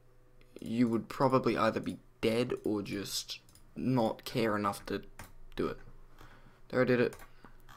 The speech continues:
I did everything. Speed. Ooh. Oh, I'm moving. I'm moving fast. So are you.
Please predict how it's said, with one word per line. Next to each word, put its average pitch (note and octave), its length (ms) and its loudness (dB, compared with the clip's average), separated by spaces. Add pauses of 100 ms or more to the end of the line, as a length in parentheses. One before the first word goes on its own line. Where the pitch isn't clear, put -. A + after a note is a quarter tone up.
I F2+ 80 -6
did G#2+ 180 -2
everything. G#2+ 360 -4 (760)
Speed. - 540 2 (2000)
Ooh. G3 180 0 (1800)
Oh, G#2 140 2
I'm G#2+ 180 2
moving. A2 360 2 (1400)
I'm A#2 160 4
moving A2 260 2
fast. G#2 640 0 (1200)
So - 200 -2
are F#3+ 40 4
you. D#3 260 6